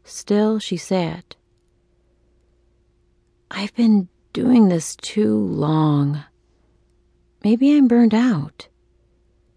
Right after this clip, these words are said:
A pair of large brown eyes haunted deep within, rushed back to her mind. She shook her head.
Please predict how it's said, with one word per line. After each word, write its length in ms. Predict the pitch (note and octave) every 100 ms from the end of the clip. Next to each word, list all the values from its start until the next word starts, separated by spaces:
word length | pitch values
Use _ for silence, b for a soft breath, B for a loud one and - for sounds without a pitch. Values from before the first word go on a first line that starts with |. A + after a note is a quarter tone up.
| _ _ _ _ _ _
A 80 | A3+
pair 340 | - B3+ C#4+ C4
of 80 |
large 480 | G3+ G3 G3 G#3+ F3+
brown 340 | F#3+ F#3+ G3 G3+
eyes 640 | F#3+ F3+ D#3+ D3+ D3 -
haunted 460 | F#3+ F#3 E3 C#3+
deep 180 | C#3+ F3
within, 480 | D#3 F3+ E3+ D#3 D#3 _ _ _ _ -
rushed 340 | G3+ - -
back 260 | G3 F#3 -
to 100 | E3+
her 100 | D#3+
mind. 480 | E3+ E3 D#3 D#3 - _ _ _ _ _ _ _ _ _ _ _
She 180 | - A#3
shook 220 | - -
her 120 | F3+
head. 360 | F3 F3 D#3